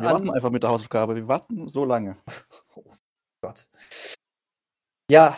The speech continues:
Speaker 2: ähm, Deprimierend. Ähm, Manuel hat gesagt, er möchte um dreizehn Uhr fünfunddreißig gerne raus sein. Wir haben jetzt dreizehn Uhr fünfunddreißig. Ich glaube, wir drücken jetzt den Knopf und dann gibt's noch, ähm, eine lustige Ankündigung in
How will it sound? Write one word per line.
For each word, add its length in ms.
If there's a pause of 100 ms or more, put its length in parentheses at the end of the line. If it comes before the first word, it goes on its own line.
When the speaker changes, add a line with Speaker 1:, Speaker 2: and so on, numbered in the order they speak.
(160)
Speaker 2:
ähm, 340 (920)
Deprimierend. 680 (800)
Ähm, 260
Manuel 360
hat 120
gesagt, 260
er 60
möchte 340
um 160
dreizehn 400
Uhr 60
fünfunddreißig 760
gerne 280
raus 280
sein. 200
Wir 80
haben 100
jetzt 200
dreizehn 280
Uhr 60
fünfunddreißig. 840
Ich 140
glaube, 360
wir 80
drücken 280
jetzt 200
den 80
Knopf 380
und 80
dann 240
gibt's 360
noch, 320
ähm, 420
eine 100
lustige 380
Ankündigung 760 (140)
in 380